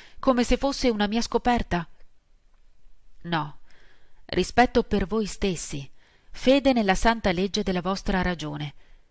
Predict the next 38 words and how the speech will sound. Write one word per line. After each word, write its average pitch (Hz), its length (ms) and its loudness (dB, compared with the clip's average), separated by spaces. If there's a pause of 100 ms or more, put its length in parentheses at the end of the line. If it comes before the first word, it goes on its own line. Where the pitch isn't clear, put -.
(160)
e 208 120 4
attenzione 170 840 0 (120)
per 196 160 0
il 180 160 0
giudice 185 460 -2
che - 120 -2
avete 175 300 -4
nel 160 180 -6
petto, 156 480 -6 (340)
per 202 160 0
la 220 120 4
coscienza, 156 720 -6 (500)
un 175 140 -10
criterio 185 640 2
che - 140 0
è - 20 6
anche 190 300 2
il 165 100 -6
criterio 180 540 -2
della 160 180 -4
divinità. 156 580 -6 (720)
Questo 170 580 -2 (140)
ho - 160 2
voluto 180 380 -4
risvegliare 160 580 -2
in 147 140 -10
voi. 147 340 -10 (1700)
Allora 214 360 2
alcuni 196 380 -2
dei 170 160 -2
farisei 175 540 0
e 170 40 -2
dei 156 160 -2
cortigiani 175 640 -2
della 151 220 -4
casa 175 300 0
di 147 140 -4
Erode 151 420 -4